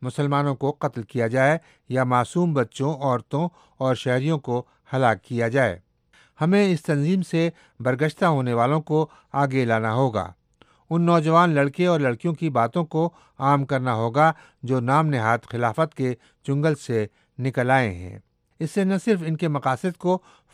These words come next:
فاش کرنا مقصود ہے، بلکہ یہ ثابت کرنا ہے کہ یہ وہ نہیں ہیں جو اسلام کی اصل روح پر عمل پیرا ہیں، بلکہ اصل حقیقت تو یہ ہے کہ یہ قاتل ہیں۔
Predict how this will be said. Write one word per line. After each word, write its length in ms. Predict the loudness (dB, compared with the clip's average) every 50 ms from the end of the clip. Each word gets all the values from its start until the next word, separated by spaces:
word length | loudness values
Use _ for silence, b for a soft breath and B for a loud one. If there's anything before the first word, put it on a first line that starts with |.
| -2
فاش 320 | 2 4 6 4 4 2 -2
کرنا 260 | -4 -2 -2 -2 -2
مقصود 460 | -2 -4 -6 -6 -4 -4 -4 -2 0
ہے، 100 | 0 0
بلکہ 280 | 0 -2 -4 -4 -4 -4
یہ 400 | -4 -2 0 0 0 0 0 -2 -6 b b b b b 0
ثابت 320 | 2 2 2 2 0 -4 -4
کرنا 400 | -2 -2 -2 0 0 0 0 0
ہے 80 | -2
کہ 100 | -2 -4
یہ 360 | -6 -4 -2 -2 -2 -2 -4 -6 b b b b b b
وہ 140 | -6 -4 -2
نہیں 360 | -2 -2 0 0 2 2 2
ہیں 120 | 2 0 0
جو 140 | 0 0 0
اسلام 460 | 0 -2 -2 -4 -2 -2 -2 -2 -4
کی 240 | -6 -4 -4 -4 -6 b b b b b b
اصل 280 | -6 -6 -6 -6 -6
روح 200 | -2 -2 -2 -2
پر 200 | 0 -2 -2 -2 -4 b b b b b
عمل 240 | -2 0 0 0 -2
پیرا 400 | 0 0 0 2 2 2 2 2
ہیں، 220 | 0 0 -2 -2
بلکہ 420 | -2 -4 -4 -4 -4 -6 -6 -6 -8 b b b b b
اصل 300 | -6 -6 -4 -6 -6 -6
حقیقت 420 | -6 -6 -8 -8 -8 -8 -6 -6
تو 80 | -6 -6
یہ 220 | -2 0 0 0
ہے 180 | 2 0 0 -2 b b b b b
کہ 100 | -8 -6
یہ 380 | -4 0 2 2 2 2 0 -4 _ _ _ _ _
قاتل 360 | -2 0 0 0 0 -4 -6 -6
ہیں۔ 200 | -8 -12 -16